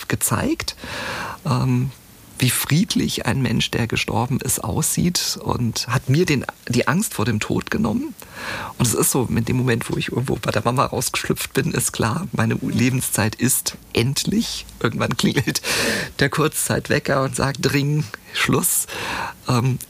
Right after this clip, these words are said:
ich hab da keine Angst vor. Also, das, ja,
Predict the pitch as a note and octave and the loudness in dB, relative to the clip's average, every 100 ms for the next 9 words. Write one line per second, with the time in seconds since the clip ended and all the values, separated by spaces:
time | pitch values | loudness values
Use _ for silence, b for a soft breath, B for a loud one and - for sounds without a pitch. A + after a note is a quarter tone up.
0 | - A#2 - C3 - A#2 - G#2 G3 - | -2 0 0 0 2 2 2 0 0 -2
1 | - A3+ C#4 B B B B B - C#3+ | -2 0 -2 B B B B B -6 -2
2 | C3 A#2 C3 - - - - - - - | 2 2 0 -6 -16 -20 -20 -20 -20 -14
3 | - - - - - - - - G2+ | -4 0 0 -4 -8 -20 -14 -2 0